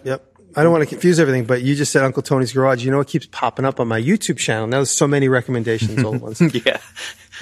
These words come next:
Speaker 1: Dudes with Wrenches. Does anybody listen to Dudes with Wrenches here? And the guy just spits facts about cars. Dudes with Wrenches. And because I watch two of them, it gets recommended to me
Speaker 2: Right.
Speaker 1: every eight seconds. So <laughs> if you listen to my shorts, it's just every two minutes, like, "Dudes with Wrenches here."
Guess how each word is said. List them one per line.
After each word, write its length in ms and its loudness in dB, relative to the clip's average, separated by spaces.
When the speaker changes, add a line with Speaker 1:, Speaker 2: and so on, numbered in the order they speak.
Speaker 1:
Dudes 500 2
with 200 2
Wrenches. 480 2
Does 180 -2
anybody 320 4
listen 280 0
to 100 -2
Dudes 480 -2
with 120 -2
Wrenches 340 0
here? 280 0
And 120 2
the 60 2
guy 140 4
just 220 -2
spits 260 0
facts 300 0
about 240 2
cars. 380 -2
Dudes 800 0
with 160 4
Wrenches. 500 -2
And 160 0
because 300 0
I 20 4
watch 320 0
two 220 2
of 80 0
them, 100 0
it 80 -2
gets 240 -2
recommended 520 0
to 80 -10
me 100 -2
Speaker 2:
Right. 180 4
Speaker 1:
every 140 -4
eight 100 -4
seconds. 400 -2
So 180 -4
<laughs> 220 -12
if 80 -2
you 120 4
listen 260 0
to 120 4
my 220 4
shorts, 480 2
it's 100 -8
just 220 0
every 180 2
two 120 -6
minutes, 180 -2
like, 180 -2
"Dudes 640 0
with 140 -2
Wrenches 340 2
here." 320 0